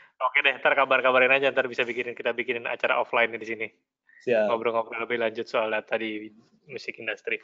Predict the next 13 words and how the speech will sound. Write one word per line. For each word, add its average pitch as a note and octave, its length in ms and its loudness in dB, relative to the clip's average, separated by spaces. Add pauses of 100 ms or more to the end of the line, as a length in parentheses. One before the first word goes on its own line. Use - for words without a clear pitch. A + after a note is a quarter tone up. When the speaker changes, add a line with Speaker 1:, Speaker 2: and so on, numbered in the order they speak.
(720)
Speaker 1:
Oke, C#3 240 4
kalau D3+ 160 6
gitu D3 400 6
Sobat C#3 240 4
Ikra, D3+ 320 4
terima C#3 240 4
kasih C3 240 2
banyak. B2+ 480 2
Uh, B2 540 6
Globina-, A#2+ 500 2
Global A#2+ 400 2
Webinar A#2+ 400 0
Series. - 480 -2